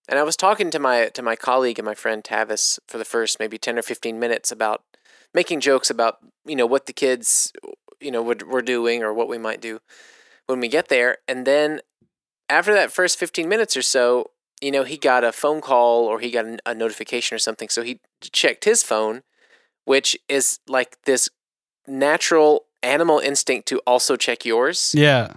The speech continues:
Speaker 1: You know, so
Speaker 2: Totally.
Speaker 1: when you see someone check your phone, you're like, "Oh, let me see if I got a message too." And I just went in my pockets, and then I f-, "Oh no, no, it's not in my, not in my pocket." And I opened my jacket, and I went through all my jacket pockets, and I, then I checked everything, like, a hundred times in my backpack, and I was like, "Oh my God,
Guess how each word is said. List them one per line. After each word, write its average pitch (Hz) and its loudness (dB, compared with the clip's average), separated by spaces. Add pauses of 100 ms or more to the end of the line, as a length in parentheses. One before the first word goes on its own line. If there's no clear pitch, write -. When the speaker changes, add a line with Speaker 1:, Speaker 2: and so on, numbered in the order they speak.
(840)
Speaker 1:
You 139 4
know, 160 6
so 175 6
Speaker 2:
Totally. 104 2
Speaker 1:
when 151 -2
you 151 0
see 190 0
someone 170 4
check - 0
your 139 0
phone, 165 4
you're 139 4
like, 120 4
"Oh, 117 0
let 127 -2
me 143 -4
see - -2
if 113 -4
I 123 0
got 107 -4
a - -8
message - -8
too." 110 -6 (760)
And 131 0
I 131 4
just 143 2 (180)
went 135 2
in 131 -4
my 120 0
pockets, 151 0 (180)
and 120 -6
then 120 -4 (380)
I - -10
f-, - -14
"Oh 107 -10
no, 98 -18
no, - -20
it's - -8
not 113 -10
in - -18
my, - -16 (200)
not 113 -10
in 110 -20
my 107 -16
pocket." - -6
And 117 0
I - -4
opened 135 -2
my 113 0
jacket, 135 0
and 120 -4
I 120 -4
went 123 -2
through 120 -2
all 143 4
my 143 4
jacket 131 -2
pockets, - -4
and 120 -6
I, 131 2
then 156 2
I 147 4
checked 151 0
everything, 143 -2
like, 120 -4
a 123 -6
hundred 127 -4
times 110 -2
in 107 -8
my 104 -4
backpack, 131 -4
and 113 -6
I - -4
was 110 -4
like, 110 -4
"Oh 135 -4
my 123 -6
God, 135 -2